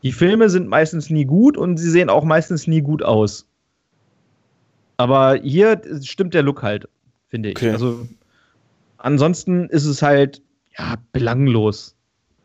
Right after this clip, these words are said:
Speaker 1: Es ist wirklich belanglos. Und ansonsten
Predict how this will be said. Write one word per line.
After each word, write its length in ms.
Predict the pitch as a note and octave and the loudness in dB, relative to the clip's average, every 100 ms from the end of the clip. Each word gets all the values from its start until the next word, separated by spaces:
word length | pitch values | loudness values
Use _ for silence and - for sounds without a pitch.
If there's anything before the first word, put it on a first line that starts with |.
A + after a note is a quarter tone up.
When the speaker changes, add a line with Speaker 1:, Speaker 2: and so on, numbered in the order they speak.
| _ | _
Speaker 1:
Es 80 | A#2+ | -8
ist 140 | A#2+ | -2
wirklich 300 | B2 B2+ B2 - | -2 -2 -4 0
belanglos. 640 | A2 A2+ A2+ G2+ G2+ - _ _ _ _ _ _ _ _ _ _ _ _ _ - _ _ _ _ _ _ _ _ | 0 2 0 -2 -4 -10 _ _ _ _ _ _ _ _ _ _ _ _ _ -20 _ _ _ _ _ _ _ _
Und 160 | A#2 A#2 | -8 -2
ansonsten 580 | B2+ C#3 D#3 - D3 | 0 0 -2 -6 -6